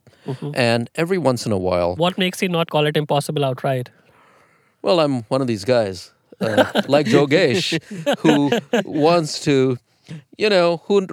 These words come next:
Speaker 1: Wants to
Speaker 2: acknowledges
Speaker 1: keep
Speaker 2: that
Speaker 1: the
Speaker 2: he can be
Speaker 1: possibility
Speaker 2: wrong.
Speaker 1: alive.
Speaker 2: I can be wrong, right?
Speaker 1: <laughs>
Speaker 2: So I wanna acknowledge that up front.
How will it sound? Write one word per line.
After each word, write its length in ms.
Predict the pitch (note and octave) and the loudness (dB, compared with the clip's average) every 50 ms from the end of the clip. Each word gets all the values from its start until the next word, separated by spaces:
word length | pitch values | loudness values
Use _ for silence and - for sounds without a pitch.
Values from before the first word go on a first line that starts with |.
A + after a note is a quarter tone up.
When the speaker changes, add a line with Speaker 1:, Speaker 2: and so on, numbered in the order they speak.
| - - - | -6 -2 0
Speaker 1:
Wants 160 | F3 - - | 0 0 0
to 60 | - | -2
Speaker 2:
acknowledges 420 | F3 - F#3 G3 A#3 A#3 A3+ F3 F#3+ F3+ | 0 2 4 4 4 4 4 2 4 4
Speaker 1:
keep 40 | |
Speaker 2:
that 80 | F3 F3+ | 4 4
Speaker 1:
the 60 | F3 | 4
Speaker 2:
he 60 | E3+ | 4
can 160 | F3 - A3 G#3+ | 4 4 4 4
be 80 | F3+ | 4
Speaker 1:
possibility 280 | F3 D#3+ D#3+ F3 G#3 A#3+ | 4 4 4 4 4 4
Speaker 2:
wrong. 60 | G#3 F#3+ E3+ | 2 2 0
Speaker 1:
alive. 320 | E3+ F3+ F3 D#3+ C#3+ C3+ | 0 0 -2 -2 0 0
Speaker 2:
I 120 | F3 G3 | 0 0
can 160 | G3 - G#3+ G#3+ | 0 -2 -4 -4
be 100 | G#3 G#3 | -2 0
wrong, 380 | G3+ G#3 G#3 G#3 F3 B2+ A#2 G#2+ | 0 0 0 -2 -2 -2 -2 0
right? 380 | G#2+ A2+ A#2+ C3 E3 G3+ - - - - - - | 0 0 0 0 -2 -4 -6 -12 -20 -10 -4 -2
Speaker 1:
<laughs> 160 | B3+ G#3+ - | -2 -2 -2
Speaker 2:
So 460 | - D#4 C#4 E3 E3 D#3+ D#3 D3+ D#3 | -2 0 2 4 4 4 4 2 2
I 140 | - D3+ D3 | 2 2 2
wanna 260 | D#3 E3 E3+ F3 E3+ | 2 2 2 0 0
acknowledge 540 | - D3 B2+ - - E3 E3+ F#3+ G#3+ F#3+ A#2 | 0 -2 -2 -2 0 0 0 0 -2 -2 0
that 180 | A#2+ A#2+ A#2 A#2 | 2 2 2 2
up 120 | A2+ A2+ - | 0 -2 -4
front. 420 | - - A3 G#3 E3 D3 C3 - | -6 -6 -4 -4 -4 -6 -8 -14